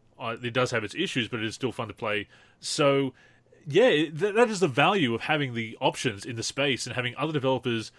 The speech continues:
uh, throw their hat into the ring and try these different things. And yes, maybe they don't get everything right with the gameplay, or maybe their season mode is a bit, uh, strange with some of the games. Obviously, this one is a, a Action ninety-five that does a great job with its season mode. But these other games, the fact that there was a choice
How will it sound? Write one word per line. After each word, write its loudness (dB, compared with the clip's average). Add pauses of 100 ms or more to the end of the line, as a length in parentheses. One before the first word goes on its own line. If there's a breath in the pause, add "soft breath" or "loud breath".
(280 soft breath)
uh, -4
throw 4
their 6
hat 0
into -6
the -8
ring -4
and -8
try -4
these -4
different -12
things. -6
And -8
yes, -2
maybe 0
they 0
don't -4
get 0
everything -8
right -6
with -10
the -10
gameplay, -2
or -2 (240 soft breath)
maybe 0
their 0
season -4
mode -2
is -8
a -10
bit, -6 (120)
uh, -4
strange -4
with -10
some -4
of -6
the -6
games. 0
Obviously, -6
this -6
one -6
is -6
a, -2 (320 soft breath)
a 0
Action 0
ninety-five -2
that -8
does -10
a -4
great 2
job 0
with -2
its 0
season -2
mode. -8 (400 soft breath)
But 0 (500 soft breath)
these 2
other 6
games, 2
the 0
fact -2
that -6
there 0
was 4
a 2
choice -2